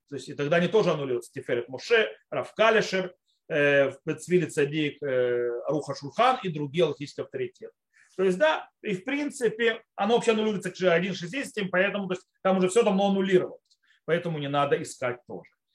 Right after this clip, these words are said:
Это второй аспект. Третий аспект, который, почему можно было идти за облегчающими мнениями, потому что, э,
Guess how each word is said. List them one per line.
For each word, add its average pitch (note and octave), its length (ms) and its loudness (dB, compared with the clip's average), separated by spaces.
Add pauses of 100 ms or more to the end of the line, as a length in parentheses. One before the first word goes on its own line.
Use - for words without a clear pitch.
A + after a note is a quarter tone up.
(160)
Это C#4+ 200 4
второй B3+ 300 6
аспект. - 320 -6 (560)
Третий F4 320 4
аспект, C4 500 4
который, A3 340 4
почему G3 640 0
можно F3+ 400 -2
было F3 340 2 (100)
идти F3+ 200 -8
за D#3+ 300 0
облегчающими D#3 680 -4
мнениями, D#3 500 -8 (480)
потому G#3 540 0
что, - 260 0
э, E3 1300 2